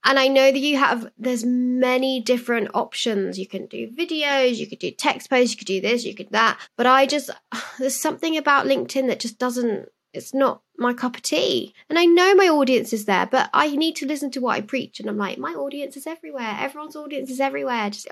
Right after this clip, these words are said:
u-, use a platform that you find fun. And at the moment, for me,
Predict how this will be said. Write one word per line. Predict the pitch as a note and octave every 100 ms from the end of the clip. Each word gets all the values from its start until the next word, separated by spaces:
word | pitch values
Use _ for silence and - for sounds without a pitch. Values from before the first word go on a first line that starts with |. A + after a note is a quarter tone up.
| -
u-, | B3 A#3+ F#3+ C#4+
use | C4+ D4+
a | D4+
platform | D4+ A#3+ - A#3+ G#3+ G#3 - - -
that | -
you |
find | A3+ A#3+ A#3 A#3
fun. | A#3 G#3+ G#3 G3 - -
And | A#3 B3
at | A3+
the |
moment, | C4 C#4 C#4+ C4+ -
for | A#3+
me, | A#3 C4+ D#4 A3+ F#3+ - -